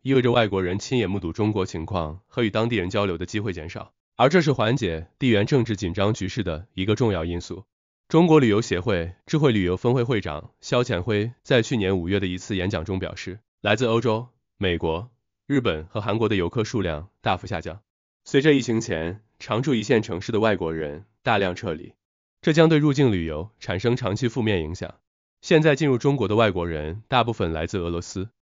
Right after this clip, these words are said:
蒙古、缅甸和越南等周边国家。今天说到这里，喜欢我们的话，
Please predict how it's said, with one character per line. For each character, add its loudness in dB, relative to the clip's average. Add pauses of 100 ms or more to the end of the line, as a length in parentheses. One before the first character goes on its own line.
(140)
蒙 4
古、 0 (400)
缅 0
甸 2
和 -2
越 4
南 2
等 -2
周 -2
边 0
国 -4
家。 -6 (460)
今 2
天 2
说 -2
到 4
这 0
里， -8 (400)
喜 -6
欢 2
我 4
们 -2
的 -2
话， -2